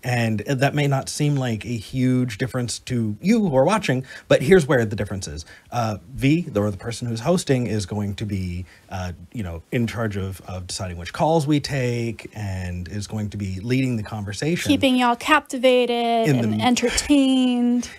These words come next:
Speaker 1: In the meantime, um, we still have to produce this thing. We don't <laughs> have a producer, and it's a lot to make that happen. And so, uh, the person in this chair is actively producing the show,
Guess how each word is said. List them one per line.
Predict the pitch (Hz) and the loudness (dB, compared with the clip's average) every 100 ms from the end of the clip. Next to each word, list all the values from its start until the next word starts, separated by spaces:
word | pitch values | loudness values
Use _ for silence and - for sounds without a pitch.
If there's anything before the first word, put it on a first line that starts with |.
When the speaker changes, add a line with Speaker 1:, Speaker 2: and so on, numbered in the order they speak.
| - | 2
Speaker 1:
In | 139 | 4
the | 113 | 6
meantime, | 135 285 254 131 98 98 139 180 - - - | 6 6 6 4 2 0 -2 -4 -12 -16 -4
um, | 131 131 120 104 - _ _ - | 4 6 6 2 -2 _ _ -2
we | 123 | 2
still | 202 311 | 4 6
have | 269 233 | 6 6
to | 175 | 4
produce | 143 131 214 | 6 6 6
this | - 143 | 6 2
thing. | - 92 | 2 0
We | 110 | 2
don't | 180 151 | 2 2
<laughs> | 175 | 2
have | 180 180 | 6 6
a | |
producer, | 190 127 104 135 247 - 107 98 - | 6 4 4 4 4 4 2 2 -4
and | 127 131 123 120 117 120 | -2 0 2 2 0 -2
it's | - 143 139 | 0 0 0
a | - 139 | -2 0
lot | 117 120 - - | 2 2 2 -2
to | |
make | 120 110 | -4 -2
that | 110 | -4
happen. | 110 156 120 | -4 -2 0
And | 101 104 | 0 0
so, | 120 110 104 - - - | 0 0 0 -6 -16 -4
uh, | 123 117 107 | 2 2 2
the | 113 | -2
person | 110 175 180 139 | -2 0 2 2
in | 113 | 2
this | 127 139 | 0 -2
chair | - 170 | 0 2
is | - - - | 2 0 -6
actively | 156 - 156 131 139 | -6 -2 -2 0 -4
producing | 135 131 117 127 - 117 | -2 -4 -2 -2 -2 -2
the | 104 | -2
show, | - 120 85 | 0 0 0